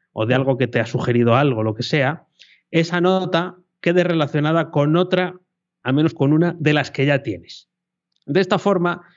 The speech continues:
Speaker 1: aparte de ponerle etiquetas, de ponerle una fecha y de todo lo que hemos hecho toda la vida,
Speaker 2: Sí.
Speaker 1: forzarte a poner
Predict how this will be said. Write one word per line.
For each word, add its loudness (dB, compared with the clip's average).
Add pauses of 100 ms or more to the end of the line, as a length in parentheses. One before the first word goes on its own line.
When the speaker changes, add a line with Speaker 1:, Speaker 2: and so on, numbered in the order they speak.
(340)
Speaker 1:
aparte -2
de 2
ponerle 0
etiquetas, -2 (200)
de -4
ponerle 2
una 2
fecha 0
y 0
de 0
todo 2
lo 2
que 2
hemos 2
hecho 0
toda 2
la 2
vida, 0
Speaker 2:
Sí. -20 (120)
Speaker 1:
forzarte 0
a 0
poner 2